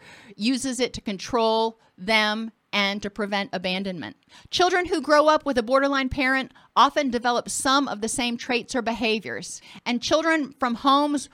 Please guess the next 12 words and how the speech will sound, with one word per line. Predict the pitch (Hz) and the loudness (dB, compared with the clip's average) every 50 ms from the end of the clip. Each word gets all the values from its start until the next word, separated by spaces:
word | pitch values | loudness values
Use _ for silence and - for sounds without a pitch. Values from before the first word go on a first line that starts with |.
| - _ - | -20 _ -4
where | 214 220 220 | 0 2 2
a | 214 | 2
parent | - - 294 254 254 254 - | 2 2 2 2 2 2 2
had | 233 262 226 208 | 0 -2 -2 0
borderline | 208 233 254 247 247 254 254 240 233 | 0 0 0 2 0 0 -2 -2 -2
personality | - - 247 247 - - 247 233 226 226 233 220 240 | -2 -2 -2 -2 -2 -4 -2 0 2 2 0 0 -2
disorder | 233 214 240 - - 233 233 226 226 226 - - - - - - | -4 -4 -4 -2 0 0 2 2 0 -2 -6 -12 -20 -20 -14 -2
often | - 196 269 311 - 330 320 302 | 4 4 4 4 4 0 -4 0
have | 285 277 240 202 - | 0 -2 -2 -2 -6
difficulty | - 262 262 - 294 - 285 262 254 269 254 | -8 -6 -6 -6 -4 -2 -2 -2 -2 -4 -8
trusting | 247 - - 247 240 - - 240 165 - - - | -6 -4 -2 -2 -2 -2 -4 -6 -6 -6 -4 -2
others | 202 214 208 220 214 208 208 214 - - | 0 0 0 0 0 -2 -2 -4 -6 -10